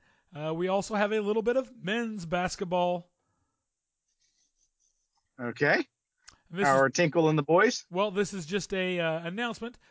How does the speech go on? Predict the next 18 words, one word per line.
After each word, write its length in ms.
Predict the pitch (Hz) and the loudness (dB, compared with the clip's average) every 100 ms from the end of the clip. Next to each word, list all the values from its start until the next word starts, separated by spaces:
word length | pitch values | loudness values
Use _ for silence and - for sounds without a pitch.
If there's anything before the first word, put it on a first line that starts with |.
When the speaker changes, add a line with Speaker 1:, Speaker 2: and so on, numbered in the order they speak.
| _ | _
Speaker 1:
Trace 260 | 240 269 | -6 -6
Tinkle 360 | - 302 311 294 | -4 -6 -6 -6
was 160 | 214 175 | -6 -6
one 160 | 214 | -8
of 80 | 175 | -8
forty-six 540 | - 226 277 - 277 | -2 -2 0 -6 -10
players 420 | - 254 247 240 208 | -10 -8 -6 -8 -8
named 340 | 202 202 196 _ _ - | -6 -6 -10 _ _ -12
to 100 | 196 | -10
the 160 | 185 | -6
initial 500 | 170 175 233 302 262 | -6 -6 -8 -8 -12
watch 500 | 214 190 262 330 - | -10 -6 -6 -8 -14
list 380 | 185 170 190 - - _ | -6 -4 -4 -10 -20 _
for 100 | - | -12
the 160 | 180 180 | -10 -6
Oscar 360 | 160 214 - 254 | -4 -4 -6 -8
Robertson 460 | 233 262 262 240 | -6 -6 -8 -14
Trophy 420 | 208 180 151 160 | -8 -6 -6 -10